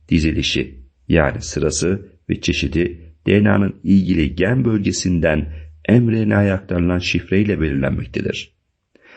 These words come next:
D N A'nın ilgili gen bölgesi değişince M R N A kodonları değişmekte, M R N A kodonları değişince de karşısına getirilen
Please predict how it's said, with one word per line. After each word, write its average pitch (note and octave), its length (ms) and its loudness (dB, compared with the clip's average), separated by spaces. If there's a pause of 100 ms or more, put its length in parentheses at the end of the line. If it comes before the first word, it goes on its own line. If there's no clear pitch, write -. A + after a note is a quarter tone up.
(220)
D G2+ 160 6
N A2+ 80 4
A'nın A2+ 220 2
ilgili G2+ 420 2
gen G2+ 260 2
bölgesi D2+ 640 -2 (420)
değişince D#2 760 0 (460)
M G2+ 220 6
R E2 160 0
N D#2+ 80 0
A D2+ 100 -4
kodonları D2+ 520 -2
değişmekte, F#2 720 -2 (520)
M A#2+ 220 6
R G#2 180 2
N F2 100 0
A D#2 120 -2
kodonları D#2+ 480 0
değişince D2+ 480 0
de D#2+ 320 0 (420)
karşısına F#2 440 2
getirilen E2+ 580 0